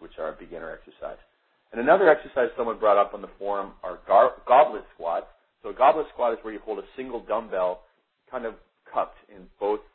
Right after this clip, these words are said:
in the palms of both your hands. So, you know, right now I'm just doing that, that motion. So imagine you have a dumbbell held against your chest in front of you,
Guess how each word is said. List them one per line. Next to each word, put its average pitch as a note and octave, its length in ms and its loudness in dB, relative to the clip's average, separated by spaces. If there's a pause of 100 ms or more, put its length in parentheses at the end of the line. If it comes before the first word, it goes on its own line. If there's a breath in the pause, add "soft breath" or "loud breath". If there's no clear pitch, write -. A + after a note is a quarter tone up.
(140)
in G#2 60 -20
the F#2 80 -18
palms G#2+ 400 -6
of F#2 100 -20
both G#2 220 -8
your F2+ 140 -14
hands. F#2+ 440 -14 (540)
So, F#2 340 -4 (220)
you G2 80 -20
know, F2+ 100 -20
right G#2+ 200 -4
now G2+ 180 -10
I'm F#2+ 100 -14
just F#2 200 -20
doing G2 180 -16
that, F2+ 220 -16 (240)
that F2 240 -12
motion. G2 520 -12
So G2 80 -14
imagine G#2+ 360 -8
you G2 80 -14
have F#2 120 -10 (640)
a F#2+ 120 -8
dumbbell A#2 440 4
held G2 460 0
against G#2+ 340 -12
your F#2+ 100 -18 (140)
chest G2 320 -4
in F#2 80 -18 (100)
front A#2+ 200 -6
of E2+ 120 -14
you, E2+ 180 -18